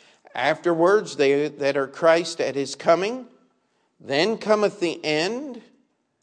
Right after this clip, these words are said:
and he will have delivered up the kingdom to God. This is when all is going to be finished. He is going to reign until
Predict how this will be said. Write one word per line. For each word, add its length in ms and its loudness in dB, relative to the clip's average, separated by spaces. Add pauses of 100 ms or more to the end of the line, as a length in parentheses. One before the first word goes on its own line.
(760)
and 200 -8
he 220 -6
will 280 0
have 260 -4
delivered 480 0
up 220 0
the 100 -8
kingdom 560 -6
to 120 -14
God. 640 0 (1000)
This 300 -12
is 220 -10
when 300 -8 (300)
all 600 4
is 240 -6
going 420 -6
to 120 -10
be 200 -8
finished. 680 -6 (680)
He 220 -6
is 140 -4
going 320 -4
to 120 -12
reign 480 -4
until 380 -4